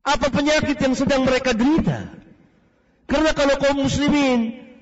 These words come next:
dia telah memeluk Islam, dinnya adalah dinul Islam,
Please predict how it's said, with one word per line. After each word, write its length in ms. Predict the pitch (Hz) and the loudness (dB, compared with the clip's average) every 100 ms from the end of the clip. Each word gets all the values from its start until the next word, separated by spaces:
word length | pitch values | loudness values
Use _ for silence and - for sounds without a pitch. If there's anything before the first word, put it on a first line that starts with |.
| - | -12
dia 160 | 220 294 | -2 0
telah 240 | 285 294 | 0 0
memeluk 400 | 269 277 277 269 | 0 0 0 0
Islam, 640 | 269 - 269 254 208 190 214 | -2 -4 0 2 0 0 -2
dinnya 400 | 269 311 302 269 | 0 0 0 -2
adalah 240 | 277 285 | 0 -2
dinul 320 | 285 285 277 | -2 -4 -4
Islam, 800 | 277 - 269 302 294 214 - - | -6 -6 -2 0 0 -4 -8 -20